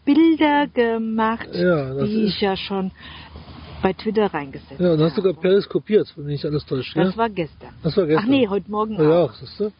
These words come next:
Speaker 1: Heute Morgen.
Speaker 2: Ja, und dann, also Main-Spitzteig ist die Stelle, an dem der, der Main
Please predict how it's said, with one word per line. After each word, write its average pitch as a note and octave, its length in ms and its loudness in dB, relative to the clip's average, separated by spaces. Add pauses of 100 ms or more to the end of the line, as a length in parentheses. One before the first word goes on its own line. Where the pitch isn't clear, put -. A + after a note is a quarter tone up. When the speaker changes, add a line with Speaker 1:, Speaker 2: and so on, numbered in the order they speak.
(140)
Speaker 1:
Heute G3+ 180 -4
Morgen. D#3 460 -6 (140)
Speaker 2:
Ja, D#3+ 300 2 (280)
und D3 120 -6
dann, C#3+ 240 0 (320)
also D#3+ 200 0
Main-Spitzteig G3 800 -2 (120)
ist F3 220 -12
die - 40 -14
Stelle, F#3 300 2
an E3 140 -6
dem D#3+ 180 -2
der, C3+ 400 0 (1000)
der D3+ 100 0
Main F3+ 460 0